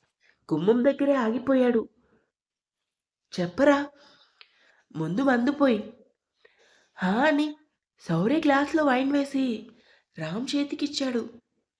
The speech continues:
"ఇప్పుడు ఏం చేద్దామని? ఏం చేస్తావో నాకు తెలీదు. అసలు మైకేల్ ఎక్కడుంటున్నాడో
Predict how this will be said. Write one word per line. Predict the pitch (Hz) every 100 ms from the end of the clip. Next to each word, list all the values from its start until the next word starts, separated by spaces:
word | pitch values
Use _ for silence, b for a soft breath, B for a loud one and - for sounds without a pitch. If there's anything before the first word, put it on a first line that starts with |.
| _ _ _ _ _
"ఇప్పుడు | 240 -
ఏం | 214 180 233
చేద్దామని? | - 311 302 302 302 320 320 - _ _ _ _ -
ఏం | 170 247
చేస్తావో | 339 339 339 330 330
నాకు | 330 311 320
తెలీదు. | 208 202 277 269 - - b b b b b _
అసలు | - 294 320 311
మైకేల్ | 196 190 294 302
ఎక్కడుంటున్నాడో | 277 294 294 294 269 269 269